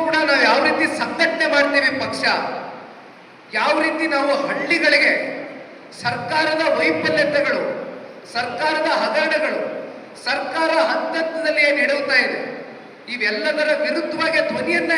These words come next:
ಎತ್ತಕ್ಕಂಥ ಕೆಲಸ ಇವತ್ತು ಗ್ರಾಮ ಗ್ರಾಮಗಳಲ್ಲಿ, ಹಳ್ಳಿಗಳಲ್ಲಿ, ಬೂತ್ಗಳಲ್ಲಿ ಹೋಗಿ ಮಾಡಬೇಕಾಗ್ತದೆ. ಸಂಘಟನೆ ಅಂತಕ್ಕಂಥದ್ದು ಅಷ್ಟು ಸುಲಭವಾದ ಮಾತಂತಲ್ಲ,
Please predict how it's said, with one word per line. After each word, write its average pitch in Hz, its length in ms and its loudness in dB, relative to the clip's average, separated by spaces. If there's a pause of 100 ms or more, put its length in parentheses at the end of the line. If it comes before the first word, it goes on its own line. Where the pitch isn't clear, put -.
ಎತ್ತಕ್ಕಂಥ 302 480 -2 (140)
ಕೆಲಸ 269 240 -2 (540)
ಇವತ್ತು 262 280 -4 (120)
ಗ್ರಾಮ 214 240 -2 (100)
ಗ್ರಾಮಗಳಲ್ಲಿ, 233 720 -4
ಹಳ್ಳಿಗಳಲ್ಲಿ, 240 560 -2 (120)
ಬೂತ್ಗಳಲ್ಲಿ 240 580 -4
ಹೋಗಿ 226 260 -4
ಮಾಡಬೇಕಾಗ್ತದೆ. 190 800 -4 (1400)
ಸಂಘಟನೆ 302 520 4
ಅಂತಕ್ಕಂಥದ್ದು 285 640 -2
ಅಷ್ಟು - 160 -4 (100)
ಸುಲಭವಾದ - 400 -10 (100)
ಮಾತಂತಲ್ಲ, 202 520 -8